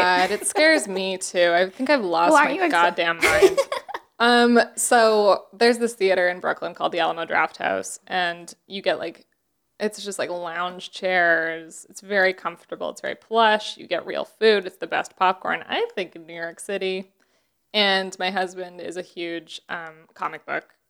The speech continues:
Speaker 1: comic mo-, book movie fan. So he
Speaker 2: Mm-hmm.
Speaker 1: was like, there was no way we weren't seeing it opening weekend.
Speaker 2: Yeah.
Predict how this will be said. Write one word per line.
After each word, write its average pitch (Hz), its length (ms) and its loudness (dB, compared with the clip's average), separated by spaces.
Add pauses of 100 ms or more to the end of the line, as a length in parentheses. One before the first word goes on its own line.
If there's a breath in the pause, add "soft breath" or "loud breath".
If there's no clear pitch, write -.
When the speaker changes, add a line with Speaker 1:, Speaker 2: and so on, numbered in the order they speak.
(100)
Speaker 1:
comic 170 260 -8
mo-, 185 160 -14 (100)
book - 220 -16
movie 160 220 -14
fan. 180 580 -4 (160)
So 208 160 -8
he 180 80 -10
Speaker 2:
Mm-hmm. 165 100 -8
Speaker 1:
was - 140 -10
like, - 100 -12
there 214 80 4
was 208 120 0
no 202 100 2
way 190 100 4
we 208 120 0
weren't 165 280 -10
seeing - 280 -12
it 180 60 -6
opening 226 320 0
weekend. 294 460 -2
Speaker 2:
Yeah. 180 320 -2